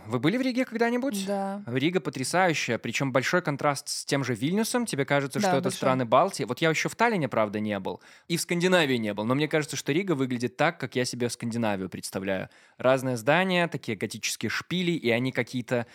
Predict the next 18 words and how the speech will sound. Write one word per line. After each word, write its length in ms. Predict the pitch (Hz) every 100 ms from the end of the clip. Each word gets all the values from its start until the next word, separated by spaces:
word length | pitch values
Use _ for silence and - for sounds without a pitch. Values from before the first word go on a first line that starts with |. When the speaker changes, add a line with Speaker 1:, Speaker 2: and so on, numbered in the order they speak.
| - _
Speaker 1:
архитектура 560 | 107 - - - 135
вот 140 | 120 117
вся 160 | -
такая 180 | 117 113
перемешанная. 920 | - - 120 120 127 117 113 107 104
Н-, 280 | 101 110 107 -
и 120 | - 156
не 200 | 160 156
то, 140 | 220
что 140 | -
сумбурно 480 | 180 165 135 135 123
перемешанная, 540 | 113 104 104 98 107 101
а 20 |
красиво 720 | - 98 - - - 180 127
перемешанная. 600 | 113 98 85 - - 50 _ _ -
Speaker 2:
Да, 280 | 190 175
Рига 240 | 175 190 -
красивая. 520 | - 208 - 175 180